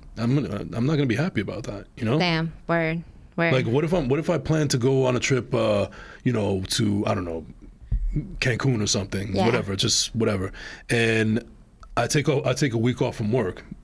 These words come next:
Speaker 1: and already two days have been taken off because I didn't even get to because of, you know,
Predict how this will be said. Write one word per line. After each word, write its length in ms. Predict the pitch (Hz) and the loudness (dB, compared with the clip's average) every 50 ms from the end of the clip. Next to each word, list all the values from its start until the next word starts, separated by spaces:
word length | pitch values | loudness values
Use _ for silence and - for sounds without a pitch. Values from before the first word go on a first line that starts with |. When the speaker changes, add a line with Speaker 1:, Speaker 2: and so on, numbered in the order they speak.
| - | -4
Speaker 1:
and 140 | - 123 120 | -2 0 2
already 260 | 117 113 127 123 120 | 4 4 4 2 2
two 200 | 117 - - 131 117 | 0 2 2 2 4
days 180 | 123 120 - | 4 2 2
have 100 | - 107 | 0 0
been 120 | 101 110 104 | 0 0 0
taken 280 | - 117 104 120 110 | 0 0 0 0 0
off 200 | 117 113 110 - | 0 0 0 0
because 360 | - 160 - - 120 107 101 - | -2 -4 -2 0 0 0 2 2
I 80 | 110 110 | 0 0
didn't 140 | 107 107 107 | 0 0 0
even 180 | 107 101 104 101 | 0 0 0 0
get 160 | - - - | 0 0 0
to 100 | 262 - | -2 -2
because 300 | 98 - 226 - - - | 0 0 0 0 0 -2
of, 160 | 104 98 - - - | -4 -6 -6 -6 -2
you 80 | 117 107 | -2 0
know, 200 | 98 92 101 | 0 -2 -4